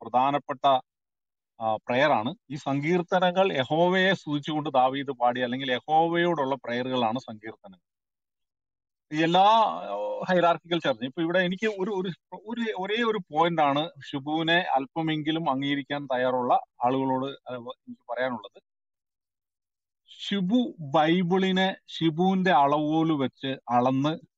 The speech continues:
ഷിബുവിന് ഇഷ്ടമുള്ളത് എടുക്കുകയും ഇഷ്ടമില്ലാതെ തള്ളിക്കളയുകയും ചെയ്യുകയാണ് ചെയ്യുന്നത്. അപ്പൊ ഷിബു എന്ന ഒരൊറ്റ വ്യക്തിയുടെ തലയ്ക്കകത്ത് വരുന്ന പോയിന്റുകളാണ്. ബൈബിൾ എന്ന് പറയുന്നത്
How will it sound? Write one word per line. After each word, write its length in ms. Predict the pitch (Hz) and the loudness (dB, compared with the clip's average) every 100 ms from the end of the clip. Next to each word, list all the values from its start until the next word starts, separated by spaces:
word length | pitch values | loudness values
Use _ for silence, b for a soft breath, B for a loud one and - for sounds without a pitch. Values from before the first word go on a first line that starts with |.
| - | -8
ഷിബുവിന് 340 | 139 143 170 151 | -6 -2 0 -2
ഇഷ്ടമുള്ളത് 540 | - 175 151 135 123 | -4 -4 -2 -2 -2
എടുക്കുകയും 480 | 120 120 135 139 139 | -4 -6 -4 -4 -4
ഇഷ്ടമില്ലാതെ 540 | 117 165 143 127 123 | -4 -2 0 0 0
തള്ളിക്കളയുകയും 600 | 120 113 123 120 117 117 | 0 -4 -4 -4 -6 -6
ചെയ്യുകയാണ് 380 | 110 110 107 107 | -8 -10 -10 -12
ചെയ്യുന്നത്. 340 | 101 95 95 _ _ _ _ _ _ _ _ _ _ _ | -18 -20 _ _ _ _ _ _ _ _ _ _ _ _
അപ്പൊ 120 | 180 | -6
ഷിബു 420 | - 175 190 247 | 0 0 2 2
എന്ന 180 | 214 220 | 2 2
ഒരൊറ്റ 580 | 196 175 - _ 208 180 | 2 2 -2 _ -4 0
വ്യക്തിയുടെ 600 | 151 - 190 190 190 185 147 | -2 -4 0 2 2 2 2
തലയ്ക്കകത്ത് 680 | 143 151 147 131 - 165 - _ _ _ _ 139 | 2 0 0 0 -2 -10 -12 _ _ _ _ -4
വരുന്ന 460 | 147 135 151 175 - | -2 0 2 0 -2
പോയിന്റുകളാണ്. 560 | 139 147 147 127 104 143 | -2 0 0 0 -2 -4
ബൈബിൾ 480 | 127 131 160 190 226 | 0 0 0 0 -2
എന്ന് 160 | 202 | 0
പറയുന്നത് 580 | 180 160 143 131 123 185 | 2 2 0 -2 -2 -4